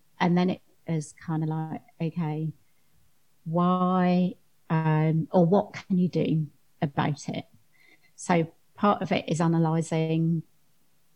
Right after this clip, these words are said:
big stuff, and part of it is zoning in on the detail. So the detail is in many ways the easy bit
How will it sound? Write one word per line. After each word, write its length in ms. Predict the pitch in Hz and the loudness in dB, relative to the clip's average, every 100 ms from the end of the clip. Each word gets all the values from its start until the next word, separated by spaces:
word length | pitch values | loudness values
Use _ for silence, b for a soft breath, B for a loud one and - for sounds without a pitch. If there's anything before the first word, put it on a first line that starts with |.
| _ | _
big 200 | 170 165 | -2 -2
stuff, 680 | - - 170 165 156 - B B B B B | -6 -6 0 0 -2 -8 B B B B B
and 180 | - 160 | -2 0
part 240 | 170 - - | 0 -2 -2
of 80 | 156 | -2
it 220 | 165 - | -2 -4
is 140 | 147 143 | -8 -2
zoning 400 | 160 156 160 156 | 0 2 2 0
in 120 | 156 | 0
on 160 | 156 | 0
the 80 | 156 | -2
detail. 600 | 160 156 - - - 160 - B | -2 -6 -6 -8 -4 -4 -6 B
So 160 | - 180 | -6 0
the 120 | 185 | 0
detail 800 | 180 262 254 - - - 170 175 | 4 6 4 2 -2 -2 -4 -2
is 220 | 170 156 - _ | -2 -4 -6 _
in 260 | - 160 160 | 0 2 4
many 200 | 165 170 | 2 0
ways 260 | 156 160 - | -2 -4 -2
the 100 | 175 | -2
easy 300 | 170 160 - | 0 -2 -6
bit 380 | - 196 - | -2 -2 -2